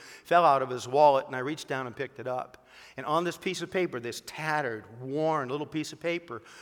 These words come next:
was a list of things, just a list of, I, I wouldn't know how to describe them to you other than that they struck me as what we now call guilty, guilty pleasures.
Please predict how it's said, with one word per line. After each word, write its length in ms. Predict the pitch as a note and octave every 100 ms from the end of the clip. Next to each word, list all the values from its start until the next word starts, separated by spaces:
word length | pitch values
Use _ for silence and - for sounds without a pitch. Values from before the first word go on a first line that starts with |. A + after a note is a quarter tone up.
| -
was 160 | D#3 C3+
a 60 | C#3
list 420 | D#3 G#3 - C#3+
of 100 | -
things, 380 | B2+ G#2+ F2+ -
just 180 | F#3 -
a 60 | D#3+
list 320 | E3+ F3+ E3+
of, 100 | D3+ F3+
I, 100 | F#3
I 80 | F3+
wouldn't 220 | G#3+ A#3+
know 40 | G3
how 120 | G3
to 100 | F3+
describe 520 | D3+ - - E3 E3
them 120 | D#3 D#3
to 120 | E3
you 180 | D3+ - - -
other 220 | F3+ F3+
than 200 | F3 E3+
that 120 | D#3+ D#3+
they 140 | D3
struck 400 | D3 - F3+ F3+
me 100 | E3
as 100 | C#3+
what 140 | D#3
we 120 | - C#3+
now 200 | C#3+ D3
call 240 | D3 C3+
guilty, 460 | A#2 C3+ C#3 C3 A2 _ _ _ -
guilty 260 | D3 C#3
pleasures. 580 | - D3 C3+ D3 D3 -